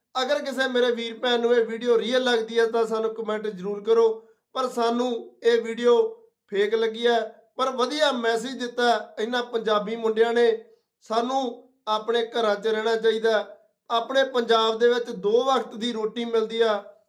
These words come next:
ਉਸੇ ਨਾਲ ਹੀ ਗੁਜ਼ਾਰਾ ਕਰ ਲੈਣਾ ਚਾਹੀਦਾ। ਤੇ ਦੋਸਤੋ, ਬਾਕੀ ਜੋ ਵੀਰ ਅਤੇ ਭੈਣਾਂ ਆਪਣੇ ਚੈਨਲ ਤੇ ਨਵੇਂ ਨੇ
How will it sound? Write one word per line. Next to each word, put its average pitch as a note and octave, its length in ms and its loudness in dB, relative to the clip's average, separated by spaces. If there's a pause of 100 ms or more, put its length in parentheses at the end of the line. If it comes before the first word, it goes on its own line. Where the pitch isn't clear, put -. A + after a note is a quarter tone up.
(100)
ਉਸੇ G#3+ 300 -2
ਨਾਲ A3+ 100 6
ਹੀ A3+ 80 4
ਗੁਜ਼ਾਰਾ G#3 380 2
ਕਰ A3 220 -2
ਲੈਣਾ A3 240 -2
ਚਾਹੀਦਾ। A3 480 0 (480)
ਤੇ B3+ 100 0
ਦੋਸਤੋ, A#3+ 420 2 (520)
ਬਾਕੀ C#4 300 0
ਜੋ D4+ 180 2
ਵੀਰ A#3+ 280 -4
ਅਤੇ B3+ 240 0
ਭੈਣਾਂ A3 440 0 (380)
ਆਪਣੇ A#3+ 340 -2
ਚੈਨਲ A#3+ 380 0
ਤੇ B3 160 2
ਨਵੇਂ A3 260 0
ਨੇ A#3 160 6